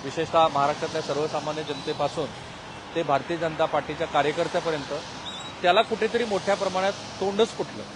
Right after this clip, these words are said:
आणि मग वेगवेगळ्या पातळीवरचं विश्लेषण झालं आणि त्यानिमित्ताने पार्टी विथ डिफरन्स वगैरे जे काही होतं ते कसं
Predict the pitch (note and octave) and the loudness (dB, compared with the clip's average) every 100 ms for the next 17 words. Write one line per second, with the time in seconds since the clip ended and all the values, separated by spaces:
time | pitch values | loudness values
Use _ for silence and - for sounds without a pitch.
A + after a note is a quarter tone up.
0 | - - - - - - D#3 G#3 A3 A3+ | -14 -14 -14 -12 -12 -2 0 2 2 0
1 | - F3+ E3+ G#3+ G#3 F#3+ G3 F#3+ F3+ G3+ | 0 2 6 6 6 2 2 0 0 -2
2 | E3 - F3 F#3 E3 D#3+ D#3 D#3 - - | -2 -2 -2 -2 2 2 4 0 -2 -8
3 | - - - - D3+ F3+ F#3 F#3 G3 F#3+ | -8 -8 -8 -4 -2 2 4 4 2 -2
4 | - F3+ F#3 F#3+ F#3+ - - E3 E3 E3+ | 0 0 0 -4 -6 -12 0 6 6 4
5 | F#3+ F#3 - D3+ E3 E3+ E3+ D#3+ E3+ D#3+ | -2 -2 -2 -4 -2 -4 -2 0 0 0
6 | E3+ F3 D#3 D#3+ D3+ B2 - E3+ E3+ | 0 2 2 0 0 -2 -4 -4 -2